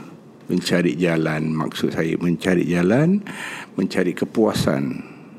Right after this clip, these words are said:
dalam bidang muzik. Jadi kalau, kalau awak bertanyakan saya tentang industrial Singapura, tanah air kita ni, dia banyak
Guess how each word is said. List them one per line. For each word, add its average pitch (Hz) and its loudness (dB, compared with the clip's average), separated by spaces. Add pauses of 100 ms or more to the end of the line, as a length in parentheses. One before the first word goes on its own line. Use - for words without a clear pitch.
dalam 80 0
bidang 80 0
muzik. 80 -4 (720)
Jadi 98 4
kalau, 101 4
kalau 92 4
awak 98 2
bertanyakan 98 2
saya 98 2
tentang 87 0 (460)
industrial 90 4 (320)
Singapura, 107 4
tanah 87 0
air 95 2
kita - -2
ni, 147 4 (840)
dia 123 4
banyak 110 2